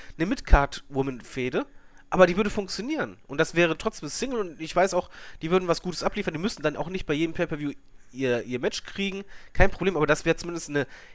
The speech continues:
ernst genommene Fehde, was ich halt null verstehe, wenn du halt einfach sie mit jemandem fäden lässt, der wirklich vielleicht die schlechteste Wrestlerin im Roster ist,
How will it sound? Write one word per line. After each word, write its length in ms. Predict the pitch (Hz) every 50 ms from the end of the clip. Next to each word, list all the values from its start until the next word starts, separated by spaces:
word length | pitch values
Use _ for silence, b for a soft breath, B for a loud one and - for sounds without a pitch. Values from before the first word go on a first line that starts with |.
| B B
ernst 260 | - 151 185 202 -
genommene 240 | - 160 143 131 127
Fehde, 220 | 120 - 127 117 113
was 160 | 120 - -
ich 80 | -
halt 200 | 143 135 - - - - - -
null 320 | 120 135 135 143 196 262
verstehe, 500 | 254 - 165 - - - - 147 147 131
wenn 100 | 139 139
du 100 | 135 127
halt 140 | 135 135 -
einfach 260 | - - - 143 123 117 - - - - - - - 127 127
sie 100 | - 135
mit 140 | 135 135 131
jemandem 520 | 131 131 131 123 113 120 117 117 117 98 95 95 - _ -
fäden 380 | - - - 175 208 185 175 156
lässt, 280 | 165 180 - - - B B B B B B B B B B B -
der 120 | 131 135
wirklich 380 | 147 - - - - - - - - - - - - - - -
vielleicht 440 | - - 147 147 156 - - - 143
die 60 | 143
schlechteste 500 | - - 156 - - - 185 - - 135
Wrestlerin 680 | 170 - - 139 139 135 139 135 135 131 131 123 - - - - - - - - - - -
im 180 | - 135 131 123
Roster 320 | 123 135 - - 131 120
ist, 300 | 131 208 - - - -